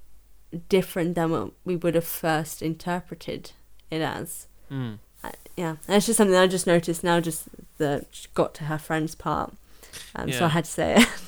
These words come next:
Speaker 2: No, I, I, it is interesting because it's just, I, I don't think she ever refers to them as friends. I think you're right.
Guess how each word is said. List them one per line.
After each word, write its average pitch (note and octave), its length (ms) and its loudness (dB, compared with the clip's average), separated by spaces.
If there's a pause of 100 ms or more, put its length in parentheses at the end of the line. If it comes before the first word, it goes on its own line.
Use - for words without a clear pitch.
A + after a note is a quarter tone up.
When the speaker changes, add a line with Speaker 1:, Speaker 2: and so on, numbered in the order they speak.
(180)
Speaker 2:
No, A3 160 0
I, B2 340 0
I, D3 100 -4 (140)
it D#3 200 0
is E3 180 4
interesting A#2+ 580 -2
because A2+ 520 -4
it's A#2 260 -6
just, - 420 -4 (540)
I, A#2 260 0
I C3 120 -4
don't B2 320 -2
think B2 180 -6
she A#2 240 -4
ever A2+ 480 -4
refers B2 760 -2
to A2+ 120 -8
them G#2+ 240 -6
as G#2+ 260 -6
friends. A#2+ 400 -8
I F#2+ 80 -14
think A2 280 -12
you're A2 100 -10
right. A2 340 -10